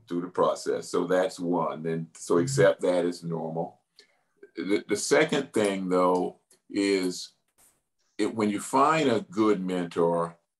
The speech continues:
Speaker 1: one of the things they wanna do is broaden your network.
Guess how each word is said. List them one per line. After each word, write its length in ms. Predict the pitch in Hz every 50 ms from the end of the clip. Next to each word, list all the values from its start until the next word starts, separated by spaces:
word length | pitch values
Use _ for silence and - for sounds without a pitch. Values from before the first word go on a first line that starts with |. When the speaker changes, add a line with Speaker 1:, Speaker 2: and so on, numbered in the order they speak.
| _ _ _
Speaker 1:
one 500 | - 90 92 95 95 104 123 143 151 143
of 60 | 127 110
the 80 | 104
things 360 | - - 104 101 101 95 85 85
they 160 | 101 104 110
wanna 360 | 104 101 95 92 92 90 80
do 360 | 82 98 107 110 101 95 90 -
is 140 | - 87 82
broaden 480 | 82 82 90 95 92 87 85 85 85 85
your 200 | 87 85 82 82
network. 720 | 82 85 85 82 82 - - 82 80 - - - - _